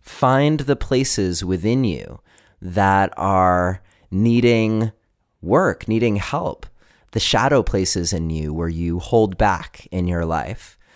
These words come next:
The places where you're afraid to be honest. The places where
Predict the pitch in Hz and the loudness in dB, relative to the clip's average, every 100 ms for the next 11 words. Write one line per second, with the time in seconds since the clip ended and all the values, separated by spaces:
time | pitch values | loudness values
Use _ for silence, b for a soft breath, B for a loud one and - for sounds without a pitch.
0 | b b _ - - 123 127 107 113 107 | b b _ -2 2 2 2 2 2 4
1 | 104 98 - 104 95 98 95 95 98 98 | 4 2 2 0 0 -2 -4 -4 -2 -2
2 | 82 95 - - - - b b b b | -4 -10 -12 -12 -16 -20 b b b b
3 | b b - 104 160 160 - 151 135 127 | b b -6 -2 2 2 2 0 0 2
4 | 127 120 117 117 117 | 4 6 6 4 0